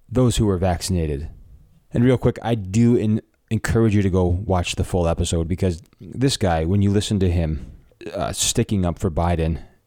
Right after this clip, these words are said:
and saying that he, his presidency has been so much more successful than what the media has made it out to be, is insane. The media is in the pocket of the Democrats, and even the media now,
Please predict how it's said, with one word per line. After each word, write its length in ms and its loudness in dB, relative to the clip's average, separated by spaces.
and 160 -4
saying 300 2
that 120 2
he, 200 0
his 300 0
presidency 720 -2
has 120 0
been 220 -2
so 380 2
much 240 0
more 120 2
successful 460 -4
than 220 -2
what 140 -2
the 60 -2
media 360 2
has 260 -2
made 180 2
it 100 2
out 200 2
to 100 -2
be, 280 2
is 220 2
insane. 640 -2
The 100 2
media 340 4
is 200 2
in 100 2
the 80 2
pocket 500 -4
of 120 -4
the 80 0
Democrats, 600 -2
and 120 0
even 300 4
the 80 2
media 360 2
now, 400 0